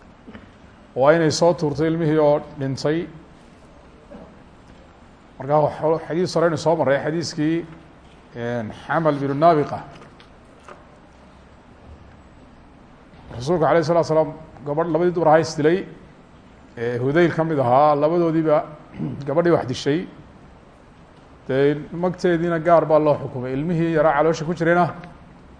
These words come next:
gaar baa loo xukumay. Qadiyadda markaa faahfaahin horena way ku sheegnay oo hadduu qofkii oo nool oo uu soo dhasho haddana uu dhinto,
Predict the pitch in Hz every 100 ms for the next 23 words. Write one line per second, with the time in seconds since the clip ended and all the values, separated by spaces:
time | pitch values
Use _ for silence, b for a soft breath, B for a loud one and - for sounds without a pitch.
0 | - - - - - 135 151 139 127 127
1 | 123 95 92 120 98 92 - - - -
2 | - - - - - - - - - -
3 | - - - 113 156 170 170 165 165 139
4 | 143 139 165 156 160 160 131 156 143 120
5 | 135 147 139 - - - - - - -
6 | - - - - - - - - 120 143
7 | 165 - 165 156 160 151 151 143 - 151
8 | 143 127 160 147 143 147 135 123 117 151